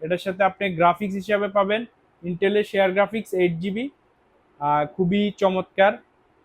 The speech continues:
আর এটার ডিসপ্লেটা হচ্ছে চোদ্দ ইঞ্চি ডিসপ্লে, এটার সাথে ডিসপ্লে প্রাইভেসি লক যেটা, এটাও আছে, ফুল এইচডি ডিসপ্লে, খুবই প্রিমিয়াম লেভেলের একটা ল্যাপটপ। যারা অর্ডার করতে চান আমাদের স্ক্রিনে দেওয়া নাম্বার আছে, নাম্বারে যোগাযোগ করতে পারেন।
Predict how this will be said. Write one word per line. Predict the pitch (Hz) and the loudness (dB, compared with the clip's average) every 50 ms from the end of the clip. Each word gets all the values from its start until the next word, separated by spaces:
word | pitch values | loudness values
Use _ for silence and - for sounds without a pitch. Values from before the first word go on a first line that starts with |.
| _ _ - | _ _ -6
আর | 143 147 151 | -4 -2 -2
এটার | 156 156 185 185 175 160 | -2 0 0 0 0 0
ডিসপ্লেটা | 170 175 - - - 202 202 202 220 | -2 -4 -6 -4 -2 0 2 2 0
হচ্ছে | 208 214 - 226 | 0 -2 -4 -6
চোদ্দ | - - 208 196 190 190 | -2 0 0 2 4 4
ইঞ্চি | 190 190 185 202 214 | 2 2 2 -2 -4
ডিসপ্লে, | 190 208 190 - - 226 226 | -4 -6 -6 -4 -2 0 0
এটার | 202 190 190 | 0 0 -4
সাথে | - - 185 180 180 | -6 -6 -4 -2 -2
ডিসপ্লে | 175 180 170 - - 202 | -2 -4 -6 -6 -6 -6
প্রাইভেসি | 190 - - 180 180 175 180 180 - 214 | -4 2 4 4 4 4 2 -2 -2 -2
লক | 202 202 196 190 180 | 0 0 0 0 0
যেটা, | 175 196 190 208 233 220 | -2 -4 -4 -4 -4 -4
এটাও | 180 175 180 190 190 | -4 -2 0 2 2
আছে, | 185 185 180 - 214 220 247 | 2 2 0 -2 -2 -4 -4
ফুল | 240 _ - 190 190 | -4 _ 0 2 4
এইচডি | 185 180 175 160 170 180 | 4 2 2 0 -2 -2
ডিসপ্লে, | 170 175 175 _ - 185 190 233 262 _ _ _ _ _ _ _ _ _ _ _ | -2 -4 -6 _ -6 -6 -4 -4 -6 _ _ _ _ _ _ _ _ _ _ _
খুবই | - 185 180 202 214 | -4 -2 -2 -2 -2
প্রিমিয়াম | 190 - 190 185 185 185 196 196 196 | -2 -2 -2 0 0 0 0 2 4
লেভেলের | 190 190 190 190 196 196 196 190 | 4 4 4 2 2 2 2 2
একটা | 180 185 - 190 | 2 2 2 2
ল্যাপটপ। | 185 180 165 - _ - 202 208 - _ _ _ _ _ _ _ | 2 2 0 0 _ 0 0 0 -2 _ _ _ _ _ _ _
যারা | 151 170 175 190 202 | 2 4 8 8 8
অর্ডার | 196 190 202 196 | 8 8 6 4
করতে | 202 208 196 196 208 | 2 -2 -6 -6 -6
চান | 202 - 214 214 214 | -2 0 0 2 2
আমাদের | 196 180 185 185 185 190 196 | 2 2 2 0 0 0 -2
স্ক্রিনে | 185 - - - 196 196 196 190 | -2 -6 -8 -6 -4 -4 -2 0
দেওয়া | 190 202 214 214 | 2 2 2 2
নাম্বার | 190 180 180 185 185 190 | 0 0 0 0 0 0
আছে, | 180 - 220 | -2 -4 -4
নাম্বারে | 208 185 170 170 175 175 180 | -4 -4 -2 0 0 0 0
যোগাযোগ | 180 185 185 185 180 175 165 | 0 0 0 0 0 -2 -4
করতে | 170 160 - - 180 | -6 -8 -10 -6 -4
পারেন। | 190 190 208 | -2 -2 -2